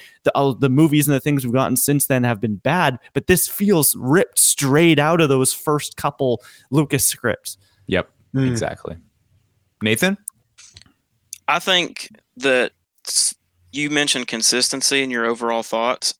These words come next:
Speaker 4: I think that overall this show is doing a really good job at blurring the line between the prequels and the original trilogy.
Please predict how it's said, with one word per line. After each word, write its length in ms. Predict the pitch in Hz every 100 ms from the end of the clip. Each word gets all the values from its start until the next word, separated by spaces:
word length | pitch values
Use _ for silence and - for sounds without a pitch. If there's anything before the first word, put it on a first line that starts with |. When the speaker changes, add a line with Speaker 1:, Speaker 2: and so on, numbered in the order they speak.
| -
Speaker 4:
I 120 | 127
think 340 | - 135 131
that 180 | - 123 - _ _ _
overall 420 | 120 120 117 117
this 180 | 120 117
show 280 | - 120 120
is 120 | 117
doing 280 | - 113 113
a 80 | 110
really 320 | 110 110 117
good 220 | 113 113
job 380 | - 113 113 113 -
at 240 | 107 -
blurring 380 | 110 117 117 117
the 80 | 110
line 400 | 107 107 107 113 - _ - - _
between 380 | 117 - 120 120
the 80 |
prequels 640 | 113 - 117 110 120 120 -
and 120 | - 110
the 100 | 110
original 420 | 107 110 113 120
trilogy. 480 | - 127 135 151